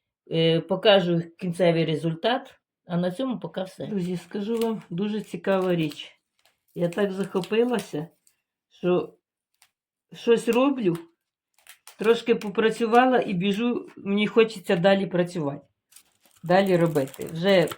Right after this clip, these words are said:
багатенько ось цю частину майже всю зробила, там де-не-де є, ще треба буде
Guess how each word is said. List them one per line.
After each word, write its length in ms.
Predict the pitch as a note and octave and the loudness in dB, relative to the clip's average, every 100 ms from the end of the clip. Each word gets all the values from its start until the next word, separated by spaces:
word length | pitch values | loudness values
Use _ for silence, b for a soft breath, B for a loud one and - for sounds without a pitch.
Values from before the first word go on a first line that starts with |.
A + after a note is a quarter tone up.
| - | -2
багатенько 640 | F#3+ G3 G3 F#3 E3+ F3 | 2 2 4 2 4 0
ось 180 | E3+ - | -2 -4
цю 180 | F3+ E3+ - - | -6 -6 -8 -14
частину 500 | - E3+ - F#3 F3 E3+ _ _ _ | -10 -6 -2 0 0 -4 _ _ _
майже 300 | F3+ E3+ E3+ | 0 0 0
всю 260 | D#3+ G3 F3 | -4 -4 -2
зробила, 420 | F3+ F3 A#3 F#3+ | -2 0 2 2
там 240 | E3+ D#3+ | 0 -2
де-не-де 440 | E3 E3 D#3 E3 D#3 | 0 0 0 0 0
є, 160 | D3+ - _ B B | -2 -6 _ B B
ще 140 | - E3 | -14 -8
треба 300 | E3 D#3 D#3 | -4 -2 -2
буде 300 | D#3+ D#3+ | -2 0